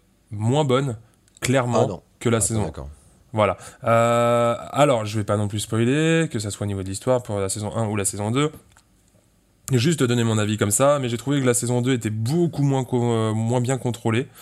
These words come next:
Speaker 1: Euh, au niveau, par exemple, bah, des sujets, de certains sujets, et surtout du cringe. Mais le cringe que j'ai eu sur certains épisodes, sans déconner.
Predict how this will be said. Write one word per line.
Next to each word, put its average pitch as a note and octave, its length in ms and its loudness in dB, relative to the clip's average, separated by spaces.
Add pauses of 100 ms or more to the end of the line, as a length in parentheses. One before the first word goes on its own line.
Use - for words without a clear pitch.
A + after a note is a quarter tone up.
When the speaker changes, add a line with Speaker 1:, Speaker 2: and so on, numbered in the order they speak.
(500)
Speaker 1:
Euh, A2 920 2
au A2+ 140 0
niveau, A#2+ 720 0 (640)
par G2+ 160 2
exemple, G#2+ 220 0
bah, G2+ 80 0
des G2 80 -4
sujets, A#2 540 -2 (120)
de G2+ 120 -4
certains G2+ 260 -4
sujets, G#2+ 280 -4
et A#2 60 -2
surtout A#2 300 0
du G#2+ 200 -6
cringe. A#2+ 640 -2 (460)
Mais A#2 200 4
le A#2+ 160 2
cringe F3 580 0
que C3+ 100 -4
j'ai A#2+ 200 0
eu E3 120 2
sur - 180 -4
certains C#3 480 -2
épisodes, B2+ 440 0
sans - 180 -2
déconner. C#3 400 0